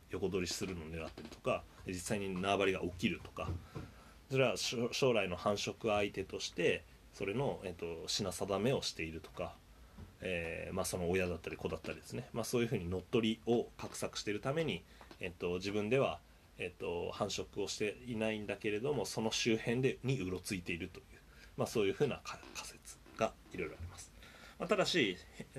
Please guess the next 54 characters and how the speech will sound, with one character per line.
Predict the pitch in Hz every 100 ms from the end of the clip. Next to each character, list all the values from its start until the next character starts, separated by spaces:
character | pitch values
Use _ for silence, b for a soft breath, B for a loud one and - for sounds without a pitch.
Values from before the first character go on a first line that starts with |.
| 127
ま | 135
あ、 | 120
こ | 185
う |
い | 175
う |
進 | 175 170
化 | 165
仮 | 175
説 | 151 123
い | 101
ろ | 110
い |
ろ | 107
あ | 107
り |
ま | 110
す | 110 85
が、 | 110 92 - B B B -
ま | 117 110 104 104
あ、 | 101
そ | 113
の |
仮 | 107 127
説 | 120
に | 131
よ | 131
っ |
て | 120
は、 |
ま | 104
あ、 | 92
自 | 101
分、 | 104 123
結 | 120 117
局 | - 139
自 | 123 107
分 | 113
の | 117
た | 113 120
め | 104
か | -
い | 78 78
と | 80
い | 82
う | 80
も | 101
の | 110
が、 | 85
ま | 90
あ、 | 85
多 | 92 95
か |
っ | 90